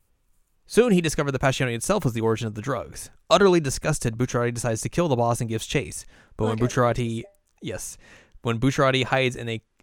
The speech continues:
Speaker 1: in a colum-, columbarium, or columbarium, to ambush the boss,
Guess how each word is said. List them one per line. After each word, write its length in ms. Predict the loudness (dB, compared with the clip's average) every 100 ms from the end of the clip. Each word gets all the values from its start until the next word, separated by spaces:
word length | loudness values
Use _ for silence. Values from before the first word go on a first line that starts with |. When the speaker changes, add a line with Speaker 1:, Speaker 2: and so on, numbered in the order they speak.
| _
Speaker 1:
in 120 | -8 -8
a 100 | -8
colum-, 600 | -6 -2 0 0 -2 -8 _ -10
columbarium, 1000 | -2 -2 2 2 2 2 0 0 2 0 -2 _ _
or 120 | -4
columbarium, 920 | -2 2 2 2 0 -2 -2 -2 -6 -8 _ _
to 140 | -6 -4
ambush 300 | 0 0 0
the 100 | -2
boss, 380 | -2 -2 -6